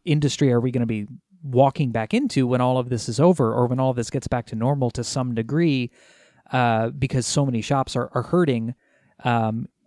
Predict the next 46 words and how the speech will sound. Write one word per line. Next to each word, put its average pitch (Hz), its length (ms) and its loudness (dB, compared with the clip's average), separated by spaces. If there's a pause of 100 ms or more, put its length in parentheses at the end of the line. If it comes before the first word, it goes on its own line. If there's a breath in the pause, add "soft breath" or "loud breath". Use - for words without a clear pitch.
(100)
in, 147 200 0
in 139 180 -2
so 147 140 4
many 127 120 4
shops 120 280 0
are 117 100 4
also 117 180 0
benefited 123 600 4
by 120 180 2
Diamond's 117 420 2
decision 127 540 2
to 117 340 0
not 120 360 0
send 117 360 -4 (120)
any 113 240 -2
comics. 101 480 -12
So 156 100 4
there's 143 140 6
a 156 60 6
lot 165 300 0
of 170 240 -6
speculation 143 800 0
and 120 100 0
scuttlebutt 117 520 0
about 107 280 -4 (280 loud breath)
when 143 340 4
is 117 240 -2
Diamond 113 380 -2
gonna 110 140 -4
start 110 280 -4
selling 107 420 -2
new 104 140 -2
comics. 107 560 -12 (480 soft breath)
And 127 340 4
some 147 260 4
publishers 131 440 0
came 120 220 -2
out 113 120 2
over 110 120 -2
the - 80 -10
course 123 300 0
of 123 60 0
the 113 40 0
week 117 200 -2
and 110 120 -6
said, 104 240 -8